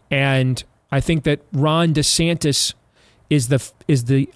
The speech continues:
ideological fulfillment of the issues and causes that Trump championed in his rallies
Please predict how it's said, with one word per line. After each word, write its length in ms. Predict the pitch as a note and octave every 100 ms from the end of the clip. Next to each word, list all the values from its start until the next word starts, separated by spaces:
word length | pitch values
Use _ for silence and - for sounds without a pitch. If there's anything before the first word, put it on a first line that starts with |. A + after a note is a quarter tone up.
| -
ideological 1040 | C#3+ F3+ G3+ F3 D#3 D3+ E3 E3 D3+ D#3
fulfillment 840 | B2 D3+ - - F#3 D#3+ B2+ - - _ _ _ _ _ _ _ _ _
of 560 | C#3 C3+ C3 C3 A#2+ - _ _ _ _ _ -
the 240 | C#3+ D3 E3+
issues 420 | D#3 F3 E3 D3+
and 240 | E3+ C#3
causes 480 | - D3+ D3 C#3+ D3
that 120 | C#3+
Trump 380 | - C#3+ B2+ - -
championed 720 | - C#3 B2+ D#3 E3+ D3+ -
in 100 | D3+
his 120 | A#2+
rallies 540 | A2 G#2+ A#2+ E3 F3+